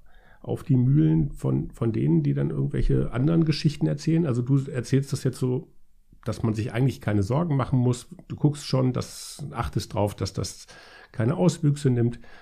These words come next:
Aber es gibt ja eben genau die anderen, die genau die anderen Geschichten erzählen. Merkst du das bei euch oder ist, ist das bei euch nicht so ausgeprägt?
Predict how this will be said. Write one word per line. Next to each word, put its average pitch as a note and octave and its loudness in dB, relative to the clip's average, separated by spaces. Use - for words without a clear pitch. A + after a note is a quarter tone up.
Aber A#2 -4
es - -6
gibt - 0
ja A#2+ 0
eben A#2 0
genau A2 0
die A2 -2
anderen, A#2 2
die A2 0
genau A2 -4
die B2 -6
anderen F#2+ 0
Geschichten - -4
erzählen. E2+ -4
Merkst - 0
du G3+ 2
das F3+ 2
bei - 0
euch G3 0
oder C#3+ 2
ist, - -6
ist - -6
das - -4
bei A2 -2
euch G#2 -2
nicht G#2+ 0
so - 2
ausgeprägt? - 0